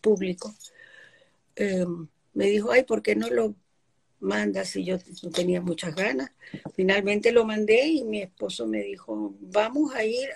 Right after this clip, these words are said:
a la, a la exposición esta". Y yo no tenía ganas. Yo, "No, pero es una falta de, de, de respeto, es una falta de cortesía, vamos". Y efectivamente gané ahí un premio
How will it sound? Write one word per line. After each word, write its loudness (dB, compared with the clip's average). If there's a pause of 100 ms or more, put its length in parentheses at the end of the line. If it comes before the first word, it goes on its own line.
a -2
la, -4 (1000)
a -2
la 0
exposición -2
esta". -4 (640)
Y -6
yo 6
no -2
tenía -2
ganas. 0 (120)
Yo, -8
"No, -6
pero 0
es -2
una -8
falta -8
de, -4
de, -12
de -16
respeto, -6
es -12
una -10
falta -10
de -14
cortesía, -6
vamos". -4
Y -2
efectivamente 2
gané -2
ahí -2
un -10
premio -4